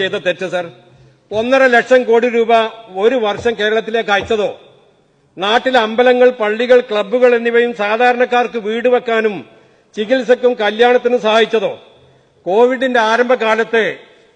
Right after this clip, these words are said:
വിദേശത്തുള്ള എല്ലാ മലയാളികളെയും സ്വന്തം ജീവൻ പോലും തൃണവൽക്കരിച്ചുകൊണ്ട് നാട്ടിലേക്ക് കയറ്റിവിട്ടതോ, അതോ അവരെ പട്ടിണിക്കിടാതെ ക്യാമ്പുകളിൽ നല്ല രീതിയിൽ സൂക്ഷിച്ചത് കൊണ്ടോ? മന്ത്രിമാരടക്കം, സർ, അവിടെയുള്ള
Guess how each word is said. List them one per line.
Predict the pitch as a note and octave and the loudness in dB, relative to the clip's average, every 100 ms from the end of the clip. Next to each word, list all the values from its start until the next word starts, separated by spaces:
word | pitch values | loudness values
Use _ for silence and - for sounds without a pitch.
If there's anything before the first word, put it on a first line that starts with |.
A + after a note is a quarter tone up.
| _ F3+ | _ -2
വിദേശത്തുള്ള | A3 B3+ C4 C4 B3+ B3+ A3 | 4 4 4 0 0 0 0
എല്ലാ | A#3+ C4+ C4+ | 0 2 2
മലയാളികളെയും | A#3 A#3+ B3 A#3+ A#3+ A#3+ A#3+ | 2 4 4 4 2 0 -2
സ്വന്തം | G#3+ A3+ A#3+ B3 A3 | -6 -2 2 2 2
ജീവൻ | B3 B3+ A#3+ | 0 2 2
പോലും | A#3+ B3 | 0 0
തൃണവൽക്കരിച്ചുകൊണ്ട് | A3 A3 B3 A#3 A#3 A#3 A#3 A#3 A#3 B3+ C4 - - _ - | -2 2 2 2 0 -2 -2 0 4 4 4 -4 -20 _ -6
നാട്ടിലേക്ക് | G3 A3 A#3 A#3+ A3+ G#3 | -4 -2 0 0 2 0
കയറ്റിവിട്ടതോ, | G3+ G#3 A3+ A3 G#3 C3+ - _ _ _ _ - - E3+ | 0 0 -4 -4 -4 -6 -10 _ _ _ _ -18 -10 -4
അതോ | G#3 A3 G#3 F#3+ | 0 0 0 -2
അവരെ | G#3+ A#3+ G3 | 0 0 0
പട്ടിണിക്കിടാതെ | F#3+ A3+ A#3+ A3 G#3+ G#3 G#3+ G#3 G#3 | -2 -2 -2 0 0 0 0 -2 -2
ക്യാമ്പുകളിൽ | F#3 F#3+ G#3+ A3+ A3+ A3 G3+ | 0 0 0 0 0 0 -2
നല്ല | G#3 B3 | 2 2
രീതിയിൽ | A#3 G#3 G#3+ | 2 -4 -6
സൂക്ഷിച്ചത് | F3+ F#3+ - A3 G#3+ | -8 -12 -6 -4 -4
കൊണ്ടോ? | G3+ G3+ F#3+ - _ _ - | -6 -8 -12 -18 _ _ -6
മന്ത്രിമാരടക്കം, | C#4 D4 D4+ D4 C4+ B3+ A3+ G3 A3 | -4 -2 -2 0 2 2 0 -4 -6
സർ, | A3 A3 G#3 | -2 -2 -2
അവിടെയുള്ള | A3 A3+ | -4 -6